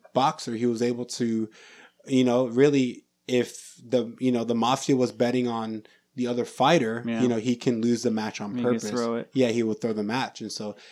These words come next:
Speaker 1: he was a dirty boxer, but when this accident happened to his son, it kinda, you know, realigned everything, and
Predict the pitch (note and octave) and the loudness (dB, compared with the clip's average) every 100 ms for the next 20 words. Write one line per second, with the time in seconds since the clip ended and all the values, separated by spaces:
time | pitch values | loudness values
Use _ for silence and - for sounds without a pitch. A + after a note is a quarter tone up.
0 | - D3+ E3+ C#3+ B2+ D3+ - B2 C3+ D#3+ | 0 4 4 4 4 4 4 2 2 0
1 | B2+ A#2+ A#2 A#2+ C3+ B2 - - - - | 2 0 0 -2 -2 -2 -6 -8 -20 -20
2 | - - - - B2+ A2+ A#2+ A#2 A#2+ A#2 | -6 -2 0 0 -2 2 2 4 2 -2
3 | A2+ G#2 G#2+ - - C3 C#3+ B2 A#2 A2 | -2 -2 -2 -4 2 4 6 4 0 -8
4 | - - - - B2+ B2 A#2+ A2 A2 _ | -16 -18 -12 -2 0 0 -4 -8 -14 _
5 | - _ _ _ - - C#3 B2+ A2+ A#2 | -20 _ _ _ -20 -2 2 2 2 4
6 | C#3+ A#2+ A2+ D3 C#3 A2 A2+ - A2+ A2 | 4 4 4 4 4 2 0 -2 -2 0
7 | A2 G#2 | -2 -4